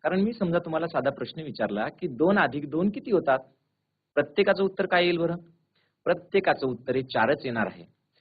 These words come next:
आणि म्हणून मी म्हटलं की गणित हा जगातला सगळ्यात सोपा विषय आहे. बघा, आपण, आपल्याला तो किचकट का वाटतो?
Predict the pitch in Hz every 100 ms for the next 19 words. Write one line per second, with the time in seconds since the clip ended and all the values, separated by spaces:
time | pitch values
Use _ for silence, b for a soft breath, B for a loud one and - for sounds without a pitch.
0 | - 113 123 165 202 117 95 b b b
1 | 151 175 131 120 165 151 127 147 - 135
2 | 123 107 101 139 160 101 104 127 - 127
3 | - 135 120 101 135 147 95 92 _ _
4 | _ _ _ _ - 180 165 - b b
5 | - - 165 160 - 139 156 160 - 151
6 | - 165 165 214 202 190 180 185 196